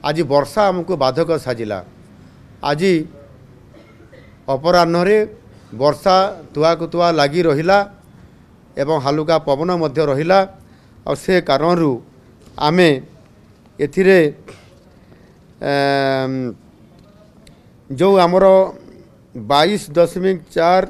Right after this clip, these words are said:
ତିନି, ଅର୍ଥାତ୍ ବାଇଶ ଲକ୍ଷ ତେୟାଳିଶ ହଜାର ଘରକୁ ଯୋଉ ବିଜୁଳି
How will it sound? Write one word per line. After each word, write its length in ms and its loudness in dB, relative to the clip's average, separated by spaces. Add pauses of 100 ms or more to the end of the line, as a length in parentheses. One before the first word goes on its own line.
(500)
ତିନି, 200 0
ଅର୍ଥାତ୍ 300 0
ବାଇଶ 360 0
ଲକ୍ଷ 200 -2 (140)
ତେୟାଳିଶ 380 0
ହଜାର 260 0
ଘରକୁ 500 -2 (840)
ଯୋଉ 300 2
ବିଜୁଳି 440 0